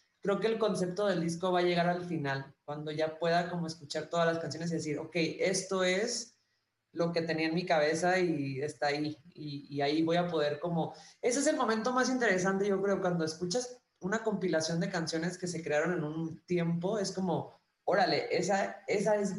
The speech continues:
esta Vanessa que, que se quedó atrapada en estas canciones, porque ya esa Vanessa ya no va, simplemente va a evolucionar, entonces es bien padre como tener eso y, y irlo disco-, descubriendo a través de,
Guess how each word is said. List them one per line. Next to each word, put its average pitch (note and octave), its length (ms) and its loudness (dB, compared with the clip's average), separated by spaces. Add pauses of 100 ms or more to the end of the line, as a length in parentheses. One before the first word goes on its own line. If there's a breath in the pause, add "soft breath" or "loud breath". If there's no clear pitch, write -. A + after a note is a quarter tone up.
(180)
esta F#3 240 0
Vanessa F#3 580 2
que, C#3+ 520 -2 (420)
que E3+ 100 -2
se E3+ 200 -2
quedó E3 340 4
atrapada E3+ 560 2
en E3+ 60 0
estas - 240 -2
canciones, E3 560 -4
porque D#3 280 -10
ya D#3+ 160 4
esa E3+ 160 2
Vanessa E3+ 300 0
ya F3 140 2
no E3+ 160 0
va, E3 440 2 (720 loud breath)
simplemente G3+ 520 0
va G#3 80 4
a - 20 4
evolucionar, F3 600 2
entonces D#3+ 420 -4
es E3+ 100 -2
bien F3 240 0
padre E3 340 2
como D#3 240 -6
tener C3+ 360 -6 (200)
eso D#3 360 -4
y, C3+ 260 -4
y B2+ 340 -10
irlo D#3 160 0
disco-, E3 380 -2
descubriendo C#3+ 720 -2
a D3 100 -2
través B2 320 -4
de, C3+ 420 -6